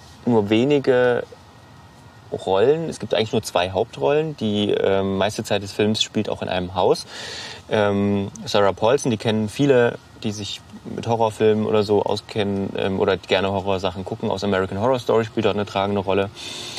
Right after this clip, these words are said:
Äh, spielt die Mutter Diane, Diane Sherman.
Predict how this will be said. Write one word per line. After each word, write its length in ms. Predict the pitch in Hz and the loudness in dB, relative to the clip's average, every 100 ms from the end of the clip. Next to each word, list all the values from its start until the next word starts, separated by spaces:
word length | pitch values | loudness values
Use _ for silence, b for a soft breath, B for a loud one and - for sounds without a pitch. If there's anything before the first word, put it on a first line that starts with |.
| B B - | B B -4
Äh, 320 | 107 95 95 - | 2 2 2 -2
spielt 400 | - - 110 98 - - | -4 2 2 2 -6 -4
die 60 | 104 | 2
Mutter 420 | 104 107 101 92 - - - - - - - - | 2 2 0 0 -6 -20 -20 -20 -20 -20 -20 -10
Diane, 720 | 101 98 98 95 87 95 151 233 - - - - - | -2 2 2 2 2 0 -2 -4 -10 -20 -20 -20 -6
Diane 360 | 92 90 90 117 | -2 0 0 0
Sherman. 400 | - 123 139 | 0 2 2